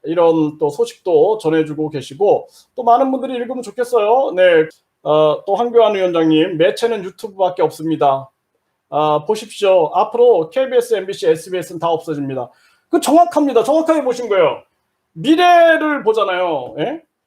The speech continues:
미래를 생각해 보면 우리가 사 차 산업혁명이 이제 오잖아요. 그러면은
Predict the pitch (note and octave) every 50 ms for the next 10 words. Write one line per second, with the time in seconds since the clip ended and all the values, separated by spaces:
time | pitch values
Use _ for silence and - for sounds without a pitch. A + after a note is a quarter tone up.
0 | _ _ _ - D#3 A3+ D#4+ E4+ E4+ E4 D#4+ D#4+ D#4 D4+ C4 C#4+ D4 C#4+ C#4 C4+
1 | C4+ C4+ C4 B3+ B3+ C4 C4 A#3+ G#3 G#3+ A3+ A3 - B3 C4+ C4+ C#4+ C4+ C4 C4+
2 | C4 B3+ B3 B3+ A#3+ A#3 A3+ G#3+ G#3 G#3 F#3+ F#3 F3 E3 D#3+ E3+ E3 D#3 D#3+ D#3+
3 | F3 E3 E3 F3+ A3+ C#4 D4 C#4+ G3 F#3 F#3 G3 A3 C#4 B3+ E3 C3+